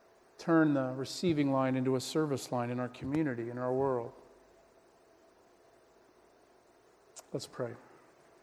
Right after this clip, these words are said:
Father, we are grateful for these words. They're hard words to hear. They really do cut. Jeremiah's words cut to the core of our being.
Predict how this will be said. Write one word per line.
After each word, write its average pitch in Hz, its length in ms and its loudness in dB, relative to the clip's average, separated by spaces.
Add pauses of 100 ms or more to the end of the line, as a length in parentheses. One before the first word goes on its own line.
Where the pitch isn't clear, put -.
(2500)
Father, 165 240 12
we 160 140 12
are 160 420 8
grateful 175 400 10
for 160 160 4
these 151 240 8
words. 139 320 10
They're 160 140 8
hard 220 280 6
words 131 360 6
to 147 100 -4
hear. 127 420 0 (760)
They 151 120 2
really 156 260 6
do 143 440 6
cut. - 480 4 (420)
Jeremiah's 139 580 4
words 135 280 4
cut 165 200 4
to - 60 -4
the 135 80 -2
core 151 360 6
of 131 100 4
our 127 100 6
being. 127 540 -2